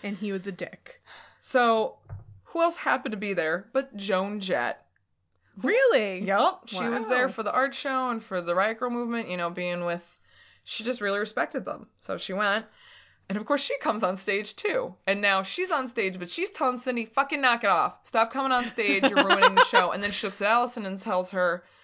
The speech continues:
Speaker 2: "Girl, stand up for yourself. Stand your ground. Tell her she can't come up anymore. Like, this clearly isn't an issue. She's disrupting the show." Allison just breaks down.
Speaker 1: You know,
Speaker 2: She's done.
Speaker 1: I, I understand Joan Jett's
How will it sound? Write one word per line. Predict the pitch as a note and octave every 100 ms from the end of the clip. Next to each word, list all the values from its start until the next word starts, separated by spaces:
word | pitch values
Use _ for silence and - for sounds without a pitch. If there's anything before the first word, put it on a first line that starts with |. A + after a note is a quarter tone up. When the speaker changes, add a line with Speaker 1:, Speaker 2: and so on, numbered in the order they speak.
| _ _ _ _
Speaker 2:
"Girl, | - D#4+
stand | C#4+ C4 B3
up | D4
for | E4+
yourself. | C#4 A3+ F3 C3+
Stand | - F#3 G3+
your | A#3
ground. | C4+ D4 A#3
Tell | G3 G3
her | A#3+
she | C4+
can't | B3 C4+
come | C4 C4+
up | C#4+
anymore. | A3 F3 C#3+ A#2+ C#3
Like, | F3 F3+
this | F#3+
clearly | - A#3 G#3+ A3+
isn't | A3 A3
an | A3
issue. | C4 A#3 G#3
She's | - F#3
disrupting | F#3+ F#3 F#3 G3
the | F3+
show." | - G3 D3 - - - - _ -
Allison | G3 G#3 A#3+ C4+ - D4 C4+
just | G3 E3+ E3
breaks | - E3 E3 F3+ F#3+ - - - F#3 -
down. | F#3+ E3 D#3+ D3 A#2+ F#3+ G3
Speaker 1:
You | E4 E4
know, | E4+ E4+ E4+ E4 D#4+
Speaker 2:
She's | - C4 D4+ A#3
done. | E3 D3+ G#3+ G#3+ G#3+ A3+ A3+ F#3+ E3 C#3 -
Speaker 1:
I, | C#4+ D4+ E4+ F4 E4+ - _ _ _ -
I | D4 D4
understand | D4+ D4+ E4+ E4+ - C4+ C4+ B3+
Joan | A#3 A#3 A#3+ B3+
Jett's | A3+ G#3 G#3+ - - -